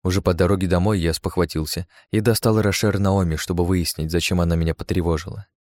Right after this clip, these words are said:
Однако девушка на звонок не ответила и сама не перезвонила,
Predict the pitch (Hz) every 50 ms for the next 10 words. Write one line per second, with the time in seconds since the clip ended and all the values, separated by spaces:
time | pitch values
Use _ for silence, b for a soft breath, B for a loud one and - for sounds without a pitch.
0 | _ _ - 92 98 117 160 165 - 131 107 120 139 156 - - 156 156 151 120
1 | 117 101 98 98 110 117 - - 101 101 101 - - 85 80 - - 78 80 -
2 | 104 - _ b b b b b b - 101 95 - 107 98 107 110 110 104 -
3 | 98 101 92 98 104 101 90 85 78 78 - 110